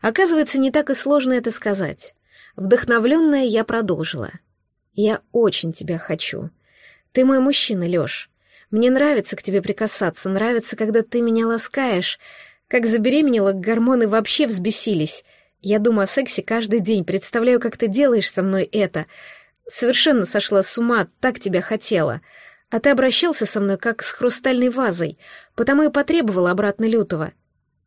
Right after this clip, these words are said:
Понимаешь?» Шероховатый палец скользнул по щеке. Крупная ладонь накрыла скулу, затем рука сместилась ниже,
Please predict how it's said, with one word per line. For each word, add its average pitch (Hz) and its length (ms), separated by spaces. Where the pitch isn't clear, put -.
Понимаешь?» 233 720
Шероховатый 277 720
палец - 640
скользнул 214 540
по 254 120
щеке. 170 560
Крупная 262 440
ладонь 247 380
накрыла 247 460
скулу, 233 640
затем 190 400
рука 208 240
сместилась 226 600
ниже, 254 420